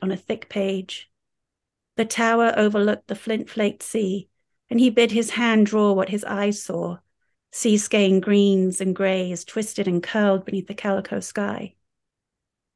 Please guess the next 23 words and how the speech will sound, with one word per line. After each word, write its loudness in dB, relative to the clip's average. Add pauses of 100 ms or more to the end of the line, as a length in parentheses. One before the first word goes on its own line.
(100)
He 0
added 2
crosshatches -6
of -10
graphite -2
that -4
darkened 0
the -8
pale -2
wisps -2
of -8
cloud, 0 (540)
the 0
motion 2
of -2
his -2
hand 2
taking -4
a -6
life -4
of -8
its -8
own. 0